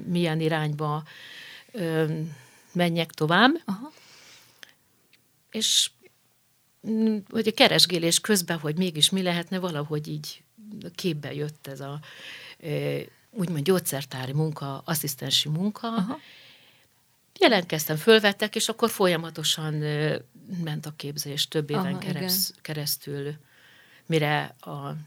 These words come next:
Speaker 1: szakasszisztensi, a gyógyszerkiadó szakasszisztensi
Speaker 2: Mhm.
Speaker 1: végzettséget megszereztem.
Speaker 2: Szeretted
Speaker 1: Úgyhogy ez
Speaker 2: ezt
Speaker 1: igen.
Speaker 2: a munkát?
Speaker 1: Szerettem csinálni,
Speaker 2: Aha,
Speaker 1: igen.
Speaker 2: aha.
Speaker 1: É-, élveztem, ö, ugye először mindig csak bent voltam a hátul, hátul a
Speaker 2: Aha.
Speaker 1: laboratóriumi munkákat végeztem, de hát azt is nagyon-nagyon
Speaker 2: Igen.
Speaker 1: szerettem.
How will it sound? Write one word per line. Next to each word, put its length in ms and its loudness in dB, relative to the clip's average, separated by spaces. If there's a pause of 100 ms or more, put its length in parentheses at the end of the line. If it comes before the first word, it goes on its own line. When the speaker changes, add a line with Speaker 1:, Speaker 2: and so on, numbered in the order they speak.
(120)
Speaker 1:
szakasszisztensi, 960 -4
a 80 -8
gyógyszerkiadó 600 -8
szakasszisztensi 960 -4
Speaker 2:
Mhm. 100 -10
Speaker 1:
végzettséget 680 0
megszereztem. 800 -6 (880)
Speaker 2:
Szeretted 440 4
Speaker 1:
Úgyhogy 160 6
ez 60 6
Speaker 2:
ezt 140 2
Speaker 1:
igen. 140 0
Speaker 2:
a 40 -2 (100)
munkát? 460 -4 (400)
Speaker 1:
Szerettem 580 -10
csinálni, 540 -6
Speaker 2:
Aha, 220 -2
Speaker 1:
igen. 220 -4
Speaker 2:
aha. 100 -4
Speaker 1:
É-, 160 10 (120)
élveztem, 680 6
ö, 320 8 (920)
ugye 160 4
először 340 4
mindig 220 -2
csak 180 -4
bent 220 -6
voltam 320 -4
a 40 -6
hátul, 600 -10
hátul 340 -10
a 20 -8
Speaker 2:
Aha. 100 -4
Speaker 1:
laboratóriumi 640 -4
munkákat 480 -8
végeztem, 440 2
de 80 6
hát 180 8
azt 140 4
is 120 4
nagyon-nagyon 540 10
Speaker 2:
Igen. 140 12
Speaker 1:
szerettem. 720 8